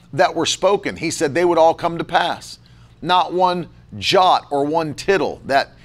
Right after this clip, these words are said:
King James phrase. Speaking of the two marks, uh, that you could make in the Hebrew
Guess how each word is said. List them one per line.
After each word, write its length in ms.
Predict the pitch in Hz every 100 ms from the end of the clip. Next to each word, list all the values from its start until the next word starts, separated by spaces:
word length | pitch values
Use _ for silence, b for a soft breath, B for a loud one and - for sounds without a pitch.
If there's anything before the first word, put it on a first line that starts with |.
| b
King 260 | - 175 143
James 320 | 156 143 -
phrase. 500 | - 156 104 65 - b b
Speaking 500 | - - 226 185 170
of 160 | 139
the 80 | 143
two 460 | 143 - 220 208 175
marks, 800 | 139 143 185 165 - - - - B B B
uh, 300 | 165 151 117 -
that 480 | 123 135 156 135 - b b
you 160 | 156 185
could 220 | 175 143
make 300 | 175 185 135
in 120 | 151
the 80 | 139
Hebrew 680 | - 202 160 156 151 127